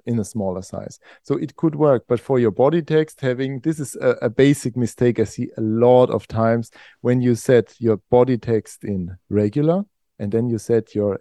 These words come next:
emphasis in semi-bold or in medium or something, because beginners start to see these differences and then they're fascinated with it. "Oh, it's slightly bolder, or it's slightly lighter."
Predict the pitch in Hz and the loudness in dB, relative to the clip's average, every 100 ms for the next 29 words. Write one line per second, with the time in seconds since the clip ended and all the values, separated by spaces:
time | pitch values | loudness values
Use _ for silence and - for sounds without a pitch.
0 | - 117 107 107 104 92 - 98 85 - | -6 -6 -6 -10 -10 -12 -10 -10 -10 -12
1 | - 95 98 87 - 90 90 - _ _ | -10 -6 -6 -8 -8 -8 -10 -14 _ _
2 | 92 82 90 87 92 _ 101 104 95 95 | -8 -6 -8 -10 -16 _ -10 -8 -10 -12
3 | 87 - 92 101 90 - 104 - - _ | -12 -16 -12 -10 -10 -10 -14 -16 -20 _
4 | - 131 156 160 - _ _ _ _ _ | -10 -2 -2 -2 -8 _ _ _ _ _
5 | _ - 123 160 190 190 165 - - 123 | _ -10 -6 0 2 2 -2 -6 -12 -8
6 | 117 151 - 123 - - 160 151 123 - | -8 -8 -10 -12 -10 -10 -10 -8 -10 -10
7 | 110 95 - 90 - - - _ _ - | -12 -10 -12 -14 -14 -18 -18 _ _ -12
8 | 110 104 117 110 98 _ 104 101 - 101 | -8 -4 -4 -4 -8 _ -20 -20 -18 -14
9 | 90 90 - 110 104 98 - - _ 143 | -12 -14 -18 -20 -16 -16 -16 -20 _ -10
10 | 151 110 - 104 101 110 110 101 95 98 | -8 -10 -14 -12 -8 -10 -10 -12 -10 -10
11 | 92 90 90 101 - _ - - - 101 | -10 -12 -14 -18 -20 _ -20 -20 -14 -8
12 | 104 104 107 - 101 92 95 - | -6 -6 -6 -8 -8 -8 -12 -14